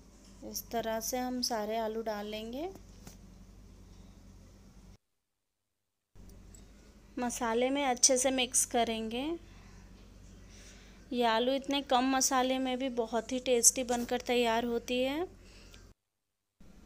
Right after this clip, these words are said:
इसे ढककर पकाएंगे। आलू मसाले में अच्छे से मिल चुकी है।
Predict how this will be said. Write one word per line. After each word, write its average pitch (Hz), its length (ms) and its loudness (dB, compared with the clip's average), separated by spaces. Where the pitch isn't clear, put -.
इसे 254 240 -2
ढककर 240 480 2
पकाएंगे। 240 640 0
आलू 240 280 0
मसाले 254 520 2
में 269 160 2
अच्छे 247 300 4
से 269 160 2
मिल 240 260 0
चुकी 262 400 -2
है। 302 240 -2